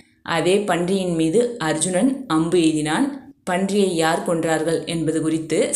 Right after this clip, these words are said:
சிவனுக்கும் அர்ஜுனனுக்கும் சொற்போரும் விற்போரும் நடந்தது. போரில் அர்ஜுனனின் வில் முறிந்தது. கோபமடைந்த அர்ஜுனன்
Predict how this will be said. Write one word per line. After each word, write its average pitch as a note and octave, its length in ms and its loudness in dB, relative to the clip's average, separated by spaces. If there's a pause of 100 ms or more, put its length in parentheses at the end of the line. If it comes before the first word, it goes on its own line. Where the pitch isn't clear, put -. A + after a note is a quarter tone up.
சிவனுக்கும் F#3+ 500 -2
அர்ஜுனனுக்கும் E3 800 0 (160)
சொற்போரும் G3 600 0
விற்போரும் F#3 520 0
நடந்தது. D#3 580 2 (160)
போரில் F3+ 540 0
அர்ஜுனனின் D#3+ 640 0
வில் F3+ 200 0
முறிந்தது. E3+ 680 2 (580)
கோபமடைந்த G#3 500 6
அர்ஜுனன் E3+ 840 0